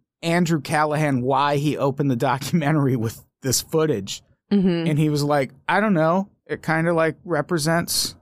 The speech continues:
Speaker 1: Trump supporters versus everyone <laughs> else.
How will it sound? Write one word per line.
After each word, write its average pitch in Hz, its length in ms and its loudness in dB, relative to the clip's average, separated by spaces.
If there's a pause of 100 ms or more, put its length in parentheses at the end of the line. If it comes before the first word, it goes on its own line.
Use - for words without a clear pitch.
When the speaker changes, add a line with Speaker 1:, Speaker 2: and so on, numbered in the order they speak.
(160)
Speaker 1:
Trump 165 320 -2
supporters 190 580 0
versus 185 420 -4
everyone 190 440 0
<laughs> - 80 -14
else. - 540 -2